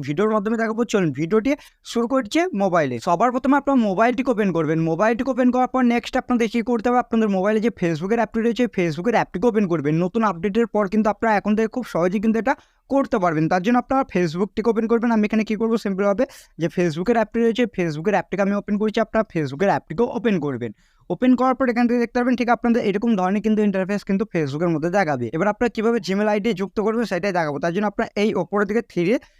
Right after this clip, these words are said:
লাইন অপশানে ক্লিক করে দেবেন। ক্লিক করার পর এখান থেকে দেখতে পারবেন, এরকম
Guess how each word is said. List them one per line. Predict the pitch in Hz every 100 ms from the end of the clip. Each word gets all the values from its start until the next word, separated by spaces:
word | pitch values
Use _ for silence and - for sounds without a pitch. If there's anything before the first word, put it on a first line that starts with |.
| _ _ 156
লাইন | 165 226 247
অপশানে | 202 226 254 -
ক্লিক | 226 -
করে | 180 147
দেবেন। | 147 156 208
ক্লিক | 240 -
করার | 247 240
পর | 233
এখান | 240 240
থেকে | 220
দেখতে | 214 -
পারবেন, | 220 240 196
এরকম | 196